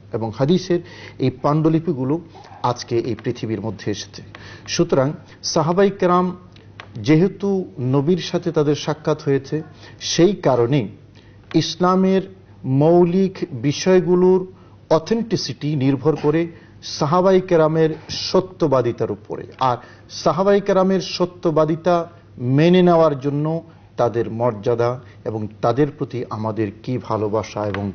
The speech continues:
করণীয় আছে, সেই বিষয়গুলো আমাদের জানা অত্যন্ত অপরিহার্য।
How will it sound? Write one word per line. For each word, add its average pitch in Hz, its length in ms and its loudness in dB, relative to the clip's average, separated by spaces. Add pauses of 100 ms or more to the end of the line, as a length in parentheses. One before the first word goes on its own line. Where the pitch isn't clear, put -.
করণীয় 135 460 0
আছে, 151 280 -4 (420)
সেই 156 300 2
বিষয়গুলো 135 580 -4 (420)
আমাদের 104 440 -4
জানা 101 260 -2 (120)
অত্যন্ত 117 440 -8
অপরিহার্য। 104 640 -8